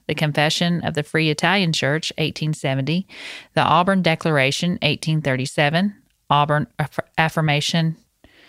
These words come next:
P C U S A, nineteen twenty-four. Book of Confessions,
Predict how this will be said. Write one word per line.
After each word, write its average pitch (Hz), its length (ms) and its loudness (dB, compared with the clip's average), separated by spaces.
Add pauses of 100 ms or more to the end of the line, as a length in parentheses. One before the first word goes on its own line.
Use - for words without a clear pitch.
(340)
P 196 180 -4
C 190 200 -4
U 180 220 2
S 165 220 -2
A, 165 300 2 (180)
nineteen 160 400 0
twenty-four. 190 640 0 (600)
Book 185 180 2
of 196 140 -2
Confessions, 156 840 0